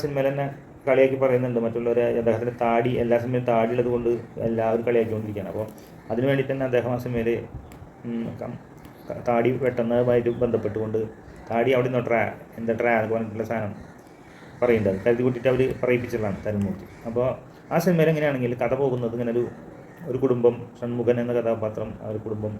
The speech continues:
ജീവിച്ചു പോകുന്നു. അവർക്ക് ഭാര്യ,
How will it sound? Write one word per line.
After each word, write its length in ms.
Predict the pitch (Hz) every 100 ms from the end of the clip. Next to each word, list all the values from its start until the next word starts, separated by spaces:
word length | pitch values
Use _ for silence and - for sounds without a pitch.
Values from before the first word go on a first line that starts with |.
| -
ജീവിച്ചു 240 | 113 107 107
പോകുന്നു. 280 | 107 98 98 101 - - - - - - - - - - -
അവർക്ക് 280 | 110 107 117 113 113 - - -
ഭാര്യ, 320 | 110 110 113